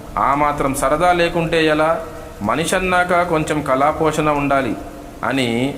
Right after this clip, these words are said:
మంచి చెప్పే వారిని చులకన చేస్తూ మాట్లాడుతూ ఉంటారు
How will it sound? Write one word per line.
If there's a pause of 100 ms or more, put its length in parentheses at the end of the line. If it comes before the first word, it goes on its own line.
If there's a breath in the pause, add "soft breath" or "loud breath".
మంచి
చెప్పే
వారిని (120)
చులకన (100)
చేస్తూ
మాట్లాడుతూ
ఉంటారు